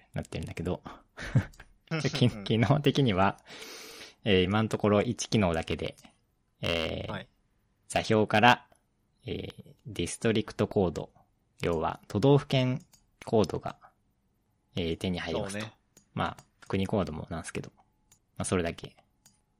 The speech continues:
Speaker 1: なんですが、今のところ日本とアメリカだけ対応させてあります。多分ちゃんと返ってくるはず。テストはしてない。
Speaker 2: <laughs> あ、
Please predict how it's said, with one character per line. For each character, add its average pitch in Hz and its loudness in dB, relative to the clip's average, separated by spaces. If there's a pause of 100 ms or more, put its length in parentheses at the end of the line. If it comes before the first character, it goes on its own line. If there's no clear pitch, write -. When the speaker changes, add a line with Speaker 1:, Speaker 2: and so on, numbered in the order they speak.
Speaker 1:
な 87 -4
ん 78 -8
で 82 -14
す - -16
が、 - -14
今 101 -4
の 104 -4
と - -6
こ 101 0
ろ 92 0 (540)
日 92 -2
本 95 -2
と - -6 (280)
ア 92 -8
メ 87 -2
リ 85 -4
カ 85 -2
だ 80 -6
け - -12 (640)
対 80 -4
応 - -6
さ - -8
せ - -20
て 90 -10
あ 85 -12
り - -12
ま - -16
す。 - -16 (2250)
多 120 -10
分 127 -2
ち 143 -8
ゃ 87 -6
ん 80 -10
と - -14
返 - -6
っ - -8
て - -12
く - -6
る - -8
は - -6
ず。 - -6 (360)
テ 101 -8
ス - -12
ト 101 -10
は 101 -6
し - -6
て 92 -6
な - -10
い。 - -18 (960)
Speaker 2:
<laughs> - -8
あ、 - 6